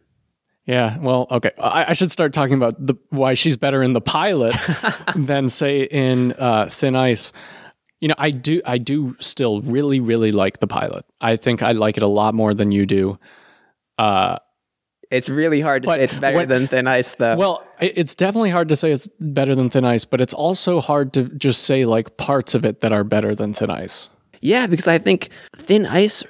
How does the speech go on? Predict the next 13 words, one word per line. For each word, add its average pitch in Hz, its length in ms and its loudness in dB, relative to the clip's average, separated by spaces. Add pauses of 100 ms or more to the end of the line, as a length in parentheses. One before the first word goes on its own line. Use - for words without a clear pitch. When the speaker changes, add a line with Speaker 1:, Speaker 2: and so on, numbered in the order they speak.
(120)
Speaker 2:
really 147 380 0
nails 135 500 2
every 123 340 0
level. 120 380 0
You 123 80 0
know, 131 60 2
I 127 80 2
think - 280 -2 (380)
the 143 140 0
scenes 208 420 0
it 147 80 0
has 139 540 0 (120)
between 123 520 0